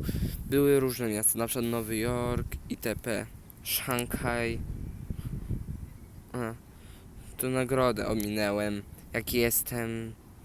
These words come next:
zagapiony oraz ten, rozproszony przez to, że do was coś mówię.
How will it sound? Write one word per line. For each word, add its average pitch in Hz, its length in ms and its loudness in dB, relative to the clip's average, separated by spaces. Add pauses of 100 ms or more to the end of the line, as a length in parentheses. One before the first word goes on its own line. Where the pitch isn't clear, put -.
(420)
zagapiony 123 1120 0
oraz 117 580 4 (1040)
ten, 113 300 0 (280)
rozproszony 117 640 4
przez 110 200 -2
to, 110 120 0
że 104 120 -6 (320)
do 107 160 2
was 107 180 4
coś 113 200 -2
mówię. 107 520 0